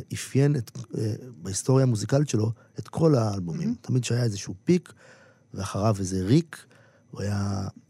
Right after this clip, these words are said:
Speaker 1: ואני התבוננתי בשמוליק, ו-, ו-, זה, כן, זה שברון לב. זה, זה מישהו ש-, זה מישהו שמ-, שאני מאוד אהבתי, ושאני חייב לו הרבה,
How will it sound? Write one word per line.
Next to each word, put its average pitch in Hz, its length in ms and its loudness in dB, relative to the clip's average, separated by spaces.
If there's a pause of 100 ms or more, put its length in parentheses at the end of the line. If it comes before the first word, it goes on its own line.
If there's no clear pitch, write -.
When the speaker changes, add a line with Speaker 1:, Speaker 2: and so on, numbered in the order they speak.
(440)
Speaker 1:
ואני 90 300 -4
התבוננתי 113 520 -2
בשמוליק, 101 680 -6
ו-, 87 800 -8 (2000)
ו-, 90 1040 -8 (1120)
זה, - 180 -12
כן, 104 200 -2
זה 87 80 -4
שברון 98 520 2
לב. 147 300 2 (240)
זה, 87 320 -8
זה 82 100 -10
מישהו 101 300 -6
ש-, - 140 -6 (3000)
זה 92 120 -6
מישהו 104 260 -4
שמ-, 92 460 0
שאני 78 260 -8
מאוד 95 320 -2
אהבתי, 90 600 0
ושאני 87 500 -8
חייב 90 320 -6
לו 107 80 2
הרבה, 87 260 -2